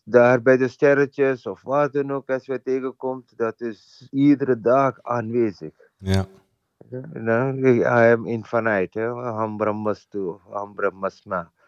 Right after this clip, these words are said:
Speaker 2: Ja.
Speaker 1: Dat, dat concept van, van
Speaker 2: Oneindig.
Speaker 1: I am the
Speaker 2: Ja.
Speaker 1: oneindig.
Speaker 2: Ja.
Speaker 1: Zo,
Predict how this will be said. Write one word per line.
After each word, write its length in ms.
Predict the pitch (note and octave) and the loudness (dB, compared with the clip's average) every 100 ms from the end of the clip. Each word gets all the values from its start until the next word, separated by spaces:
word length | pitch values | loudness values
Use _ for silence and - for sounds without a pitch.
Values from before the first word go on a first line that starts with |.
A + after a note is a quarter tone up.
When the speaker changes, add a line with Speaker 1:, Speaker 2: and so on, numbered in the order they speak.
| _ _ | _ _
Speaker 2:
Ja. 160 | G2+ F#2+ | -2 0
Speaker 1:
Dat, 160 | G#2+ F#2 | 0 0
dat 200 | G#2 - | 0 0
concept 460 | G2+ F#2+ - G#2 B2 | -2 -2 -2 0 2
van, 80 | |
van 100 | A#2+ | 2
Speaker 2:
Oneindig. 460 | A2 G#2 - F#2 B2 | 4 4 2 2 4
Speaker 1:
I 80 | C3+ | 4
am 80 | C3 | 4
the 60 | B2+ | -2
Speaker 2:
Ja. 100 | - _ _ - | -4 _ _ 4
Speaker 1:
oneindig. 640 | D#3 D#3 G#2 F2+ D#2+ D#2+ _ _ _ _ _ _ _ | 6 6 2 -4 -10 -16 _ _ _ _ _ _ _
Speaker 2:
Ja. 240 | - F#2 F2+ | -8 -6 0
Speaker 1:
Zo, 560 | C#3 D3+ D3+ D3+ D3 | 4 6 4 2 -2